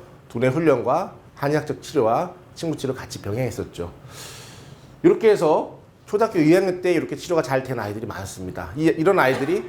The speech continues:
치료가 안 받고 중학교, 고등학교로 올라가게 되면 여러 가지 가족, 학습,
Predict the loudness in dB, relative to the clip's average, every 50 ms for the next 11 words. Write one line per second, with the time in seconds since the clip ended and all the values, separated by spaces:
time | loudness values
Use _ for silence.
0 | -14 -18 -20 -20 -20 -20 -14 -2 0 4 6 6 6 6 4 2 2 0 0 0
1 | -2 -2 0 0 0 0 -2 -6 -12 -18 -20 -20 -10 -2 0 2 2 0 0 -2
2 | -2 0 0 -2 -2 -6 -10 -20 -20 -20 -20 -14 -12 -2 2 2 2 2 2 0
3 | 0 0 2 4 4 4 4 2 -2 -4 -6 -6 -6 -6 -6 -8 -10 -14 -18 -20
4 | -10 -4 2 4 4 6 6 4 2 2 -2 -4 -6 -6 -8 -14 -18 -14 -12 -6
5 | -2 0 0 0 0 -2 -14 -20 -20 -20 -20 -20 -20 -16 -10 -8 -8 -6 -6 -6
6 | -4 -2 0 -2 -2